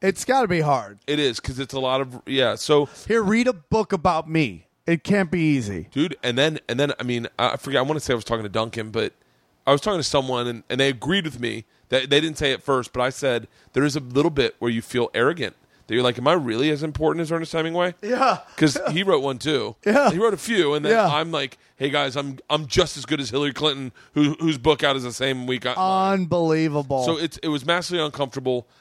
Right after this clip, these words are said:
Speaker 2: However, when you get, one, one of the things I fucking absolutely love is when I see people who are, are holding my book up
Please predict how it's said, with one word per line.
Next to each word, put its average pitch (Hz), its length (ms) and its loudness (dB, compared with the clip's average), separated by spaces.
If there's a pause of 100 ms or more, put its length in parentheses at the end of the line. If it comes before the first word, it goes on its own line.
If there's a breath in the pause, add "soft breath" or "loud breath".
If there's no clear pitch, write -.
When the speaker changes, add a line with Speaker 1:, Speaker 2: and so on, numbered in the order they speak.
Speaker 2:
However, 127 640 2 (480 soft breath)
when 123 160 -2
you 123 120 -4
get, 123 280 0 (120)
one, 120 240 -2 (100)
one 123 160 -2
of 120 60 -2
the 113 60 -4
things 110 220 -4
I 107 60 -2
fucking - 560 -4
absolutely 104 440 0
love 101 240 2
is 101 100 -10
when 107 100 -2
I 110 60 -4
see - 160 -4
people 110 320 -6
who 110 260 -2
are, 120 180 4
are 113 120 2
holding 123 260 2
my 120 100 0
book 110 300 -4
up 123 220 2